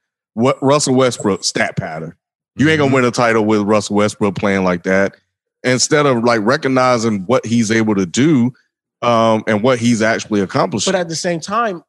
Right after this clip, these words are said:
Speaker 3: right, like, as a media pundit, like, we gotta identify the things that may hold players back from winning a championship.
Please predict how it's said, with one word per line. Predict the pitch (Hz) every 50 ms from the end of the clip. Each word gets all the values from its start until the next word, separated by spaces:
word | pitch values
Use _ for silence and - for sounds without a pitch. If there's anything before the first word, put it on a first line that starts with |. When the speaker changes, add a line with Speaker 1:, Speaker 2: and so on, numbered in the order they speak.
| _ -
Speaker 3:
right, | 156 165 170 165
like, | 160 156 131
as | 151 139 131
a | 139
media | 127 131 143 160 160 156 139 131
pundit, | - _ _ 165 185 226 214 165 143 -
like, | 139 139 113
we | - 135 127
gotta | 117 - 135 143 151 147 139 131 131
identify | 123 120 110 110 131 139 143 131 - 135 131 127
the | 120 120 110
things | - 135 135 131 107
that | - 120 117
may | 117 117 123 135 147 165 160
hold | 151 - - 147 139 135 123 - _
players | _ 139 131 127 120 113 104
back | - - 135 151 143 - _
from | - 123 120 127
winning | 160 214 254 233 180
a | 139
championship. | 131 - 135 120 110 - _ 107 101 - - 92 90